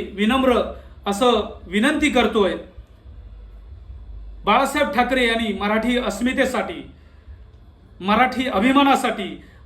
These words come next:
मराठी स्वाभिमानासाठी शिवसेना पक्षाची स्थापना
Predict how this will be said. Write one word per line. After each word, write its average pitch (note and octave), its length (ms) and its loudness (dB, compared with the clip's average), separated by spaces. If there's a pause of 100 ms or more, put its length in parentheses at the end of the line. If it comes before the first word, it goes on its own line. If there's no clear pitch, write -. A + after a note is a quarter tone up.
मराठी A3+ 340 0
स्वाभिमानासाठी A#3 920 2 (1200)
शिवसेना A3+ 480 0
पक्षाची A3 480 -2
स्थापना F3+ 360 -4